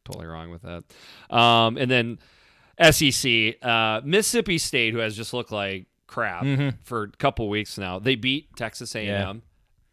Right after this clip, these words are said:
Speaker 2: Yeah.
Speaker 1: The A P, Texas A and M hangs on to a twenty-fifth ranking.
Speaker 2: Wow.
Speaker 1: And Mississippi State vaults up to, like, nineteen.
Speaker 2: <laughs>
Speaker 1: It is the stupidest
Speaker 2: Mississippi
Speaker 1: thing.
Speaker 2: State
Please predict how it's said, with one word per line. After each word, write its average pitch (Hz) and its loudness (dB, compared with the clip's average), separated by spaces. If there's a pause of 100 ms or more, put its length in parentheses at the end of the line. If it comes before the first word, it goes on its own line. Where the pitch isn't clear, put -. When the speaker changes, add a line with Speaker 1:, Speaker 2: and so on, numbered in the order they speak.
(100)
Speaker 2:
Yeah. 127 -4
Speaker 1:
The 151 -4
A 147 2
P, 139 -4 (320)
Texas 190 0
A 190 0
and 147 -2
M 135 -2
hangs 135 -2
on 101 -8 (100)
to 151 -6
a 131 -4
twenty-fifth 123 -10
ranking. 117 -4
Speaker 2:
Wow. 113 0 (220)
Speaker 1:
And 131 -2
Mississippi 143 -6
State 120 -4
vaults 117 -8
up 117 -6
to, - -10
like, 98 -6
nineteen. 92 -18 (200)
Speaker 2:
<laughs> - 4 (400)
Speaker 1:
It 160 2
is 151 0
the 139 -6
stupidest 147 0
Speaker 2:
Mississippi 160 0
Speaker 1:
thing. 113 0
Speaker 2:
State 123 2